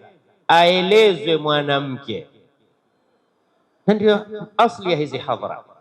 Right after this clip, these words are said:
Unajua, tunataka tufahamu hizi hadhara. Kuna watu huweka hadhara, lengo ni kumswalia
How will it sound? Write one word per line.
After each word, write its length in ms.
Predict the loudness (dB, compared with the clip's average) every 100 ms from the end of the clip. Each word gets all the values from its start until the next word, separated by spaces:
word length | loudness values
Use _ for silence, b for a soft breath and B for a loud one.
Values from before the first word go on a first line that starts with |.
| _ _ _ _
Unajua, 240 | -6 -2 -4 -6 -20 -8
tunataka 340 | -6 -6 -6
tufahamu 720 | -8 -8 -6 -2 -2 -4 -6 -8
hizi 200 | -8 -4
hadhara. 760 | -2 -2 0 -2 -4 -14 -20 _ 0
Kuna 320 | 2 2 2
watu 340 | 0 -2 -6
huweka 320 | -4 -4 -4 -6
hadhara, 720 | -4 -2 -2 -4 -8 -18 -20 _ _ _
lengo 920 | -4 0 2 0 -2 -2 -2 -8 -20 -20 _ _ _
ni 160 | -4 -4
kumswalia 760 | -2 -6 -4 -4 -2 -4 -6